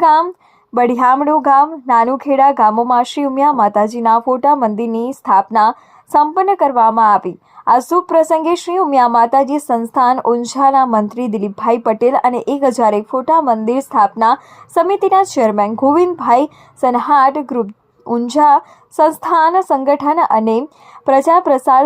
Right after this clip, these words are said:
સમિતિના ચેરમેન પ્રવીણભાઈ પટેલ સહિત વિશાળ સંખ્યામાં ચારે ગામોના ભાઈઓ બહેનો વડીલો ઉત્સવમાં જોડાયા હતા. આ પ્રસંગે ગામના વિશાળ શોભાયાત્રા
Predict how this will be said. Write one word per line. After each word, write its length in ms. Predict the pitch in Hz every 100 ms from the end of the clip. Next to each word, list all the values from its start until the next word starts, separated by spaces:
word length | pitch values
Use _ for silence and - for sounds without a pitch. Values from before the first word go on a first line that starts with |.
| 277
સમિતિના 500 | 226 214 226 247 233 247
ચેરમેન 420 | 240 202 196 196 220
પ્રવીણભાઈ 520 | 269 320 339 269 302 302
પટેલ 260 | 220 202 220
સહિત 260 | 254 240 233 233
વિશાળ 420 | 233 226 220 240 302
સંખ્યામાં 680 | 254 240 240 226 220 220 -
ચારે 280 | 294 339 370
ગામોના 380 | 262 220 214 214 208
ભાઈઓ 340 | 240 262 339 262
બહેનો 260 | 220 214 220
વડીલો 340 | 233 262 269 277
ઉત્સવમાં 560 | 269 - 339 277 233 214
જોડાયા 320 | 220 202 196 220
હતા. 180 | 185 - _ _ _ - 220
આ 100 | 247 277
પ્રસંગે 420 | 294 339 339 359
ગામના 260 | 320 294 294 269
વિશાળ 420 | 269 277 277 302 294
શોભાયાત્રા 720 | 269 247 240 240 - 254